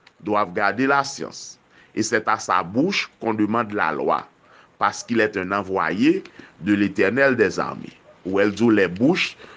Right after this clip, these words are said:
du sacrificateur. Li pa di, les lèvres du sacrificatrice, non. Parce que travail enseignement, li la loi, nan, depi nan Lansyen Testaman, se gason ke Bondye te bay, regle djòb sa. Nou wè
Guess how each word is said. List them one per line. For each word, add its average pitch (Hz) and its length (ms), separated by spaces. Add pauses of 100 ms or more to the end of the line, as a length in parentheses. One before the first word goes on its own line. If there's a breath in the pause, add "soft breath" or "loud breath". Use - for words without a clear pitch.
(120 loud breath)
du 98 120
sacrificateur. 107 1120
Li 98 120
pa 98 160
di, 95 120
les 98 160
lèvres 123 480
du 110 120
sacrificatrice, 95 880
non. 107 220 (560 loud breath)
Parce 95 220
que 107 260 (180)
travail 123 560
enseignement, 131 760
li 92 200
la 107 220
loi, 117 240 (560 soft breath)
nan, 101 260
depi 110 240
nan 110 160
Lansyen 110 300
Testaman, 95 580 (380 soft breath)
se 165 500 (540 soft breath)
gason 117 500
ke 131 80
Bondye 110 380
te 104 100
bay, 95 400 (380 soft breath)
regle 110 400
djòb 110 260
sa. - 200 (920 loud breath)
Nou 220 260
wè 156 80